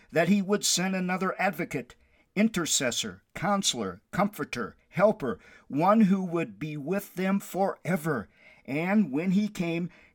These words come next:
everyone knew it. He came boldly with a great commotion and evidence that no one could deny. The same Spirit, my friends, that same Spirit and the same power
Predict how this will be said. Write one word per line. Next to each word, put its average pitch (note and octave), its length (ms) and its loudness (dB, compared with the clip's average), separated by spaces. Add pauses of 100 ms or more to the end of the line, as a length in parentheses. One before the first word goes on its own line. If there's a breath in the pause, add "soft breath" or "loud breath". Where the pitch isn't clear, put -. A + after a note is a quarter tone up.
(100)
everyone G3 840 6
knew C4+ 240 6
it. C#3 220 0 (180 soft breath)
He G#3 200 0
came A3+ 280 4
boldly A#3+ 520 4
with A3+ 180 4
a A#3 80 6
great F#3 460 0
commotion A#3+ 560 2
and A3+ 180 4
evidence A#3 560 6 (220 soft breath)
that F3 200 -2
no F#3 260 8
one G3 320 4
could F#3 220 0
deny. F#3+ 680 2 (540 soft breath)
The B2 120 -4
same B3+ 440 4
Spirit, C4 560 6
my D3 200 2
friends, A#2+ 480 -6 (380 soft breath)
that A#3 320 6
same D4 560 2
Spirit - 640 0 (240 soft breath)
and G#3 320 4
the B3 100 2
same A#3 400 2
power F#3+ 540 6